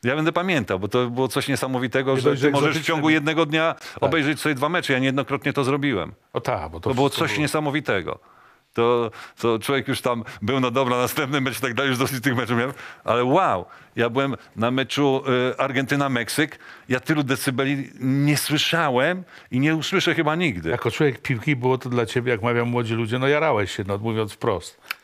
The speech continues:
Speaker 1: Wiesz, jeżeli
Speaker 2: Znaczy, ja, ja zawsze powiem ci, Kaziu, szanowałem cię za entuzjazm, w jakim opowiadasz o meczach. Ktoś powie, no zapłacili mu, to ma chwalić produkt. Zwłaszcza, y, w Kanal Plus jest sprawa o tyle istotna, że jest to sztandarowa,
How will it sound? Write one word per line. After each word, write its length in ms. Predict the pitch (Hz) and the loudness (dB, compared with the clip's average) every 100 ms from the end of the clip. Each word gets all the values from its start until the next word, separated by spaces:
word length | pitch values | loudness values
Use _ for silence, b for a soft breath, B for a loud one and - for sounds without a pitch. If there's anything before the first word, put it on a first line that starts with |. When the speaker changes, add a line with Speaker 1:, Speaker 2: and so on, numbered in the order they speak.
| B B B B B _ _ _ _ - | B B B B B _ _ _ _ 0
Speaker 1:
Wiesz, 280 | 339 147 - B - | 2 2 -6 B -2
jeżeli 320 | 160 170 226 | 0 2 0
Speaker 2:
Znaczy, 280 | 165 - 190 - | 0 0 0 2
ja, 100 | 175 - - | 2 0 0
ja 160 | 156 | 2
zawsze 280 | 220 240 - | 2 0 0
powiem 160 | 170 147 | 0 -2
ci, 60 | |
Kaziu, 360 | - 151 147 - - _ _ _ | -4 -2 -4 -6 -12 _ _ _
szanowałem 380 | - 156 156 208 | -6 -2 -2 0
cię 120 | 190 | 0
za 120 | 156 175 | 2 0
entuzjazm, 580 | 165 131 98 82 78 | 0 -2 -4 -4 -8
w 40 | 78 | -2
jakim 300 | 98 - 107 | -2 -2 -4
opowiadasz 540 | 101 104 117 113 104 | -4 -2 0 0 -4
o 40 | 107 | -4
meczach. 420 | 101 - 135 - B B - | -4 -2 -4 -6 B B -4
Ktoś 200 | 170 - | -4 0
powie, 260 | 165 151 | 0 2
no 160 | 180 220 | 0 0
zapłacili 600 | 180 - 135 - 110 113 | -2 0 -2 0 0 0
mu, 240 | 120 156 B B - | 0 -4 B B -6
to 80 | |
ma 140 | 190 254 | 0 2
chwalić 420 | - 311 196 - | 2 2 0 -2
produkt. 380 | - 120 90 87 | 2 2 2 -2
Zwłaszcza, 340 | 113 - 123 B B B - | -4 0 -2 B B B -4
y, 380 | 110 107 120 110 | -4 -2 -6 -6
w 100 | - | -2
Kanal 280 | 120 123 | 0 0
Plus 220 | 107 123 123 | 0 -2 -2
jest 120 | 104 | -2
sprawa 260 | 117 117 | 0 2
o 60 | 113 | 2
tyle 240 | 110 117 110 | 2 0 0
istotna, 400 | - 110 120 113 | 0 -2 0 0
że 160 | 110 | 0
jest 180 | 110 - | -2 -2
to 160 | 120 117 B B B | -2 -2 B B B
sztandarowa, 1120 | - 131 117 117 117 110 107 107 104 110 107 | -6 -2 2 2 4 2 2 0 -2 -4 -6